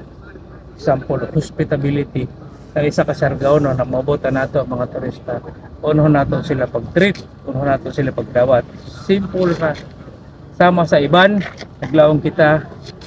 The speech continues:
na dapat dawato nila nato sila na ato tratoho na ato pamilya. Ato kabaro, kay uno man, ang higugma, ginagma ay sa pamilya,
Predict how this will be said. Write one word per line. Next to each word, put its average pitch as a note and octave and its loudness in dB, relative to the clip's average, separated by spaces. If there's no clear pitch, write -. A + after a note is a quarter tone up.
na D#3 -4
dapat F3 2
dawato E3 6
nila D#3 0
nato D#3 -4
sila D#3+ 2
na D3+ 0
ato D3+ 0
tratoho F3 4
na D#3+ 6
ato F3 2
pamilya. G3 4
Ato C#3 -2
kabaro, D3 0
kay C3+ -2
uno D#3 0
man, C#3+ 0
ang C3 -2
higugma, D3+ 0
ginagma C#3 -6
ay B2+ -6
sa C3 -12
pamilya, C3 -8